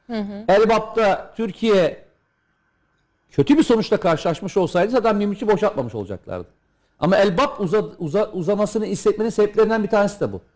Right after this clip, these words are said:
Speaker 2: Şimdi Elbap bittiğinde Türkiye dönecek, muhataplarına diyecek ki, "Kardeşim ben size süre vermiştim." Çünkü büyük bir bölümde şöyle hareket incele gitti. Menbiç bölgesindeki operasyon şöyle gitti. Aşağı doğru inilirken Türkiye,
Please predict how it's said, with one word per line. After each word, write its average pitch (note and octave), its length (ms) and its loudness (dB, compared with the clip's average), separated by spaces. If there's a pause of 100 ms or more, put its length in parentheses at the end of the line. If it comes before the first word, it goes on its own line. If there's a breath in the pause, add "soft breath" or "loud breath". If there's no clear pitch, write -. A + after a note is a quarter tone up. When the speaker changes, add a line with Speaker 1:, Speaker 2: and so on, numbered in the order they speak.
(280)
Speaker 2:
Şimdi - 180 -14
Elbap G3 360 2
bittiğinde F3+ 480 -2
Türkiye G#3 500 0 (540)
dönecek, G3 340 4
muhataplarına F3+ 560 0
diyecek G3 160 -2
ki, - 60 -20
"Kardeşim E3+ 480 0
ben F3+ 160 0
size E3+ 460 2
süre F#3 200 0
vermiştim." F#3 420 0 (500)
Çünkü C#3+ 320 0
büyük A3+ 200 6
bir G#3+ 100 2
bölümde G#3+ 280 4
şöyle G3+ 180 2
hareket D3 260 2
incele A#2 340 -2 (300)
gitti. A#2 380 0
Menbiç C#3+ 340 0
bölgesindeki C#3+ 440 0
operasyon D#3 380 0
şöyle C#3+ 220 -4
gitti. G2+ 300 -14 (1500)
Aşağı B3+ 360 2
doğru A#3 140 2
inilirken G3+ 640 -4 (760)
Türkiye, A3+ 640 2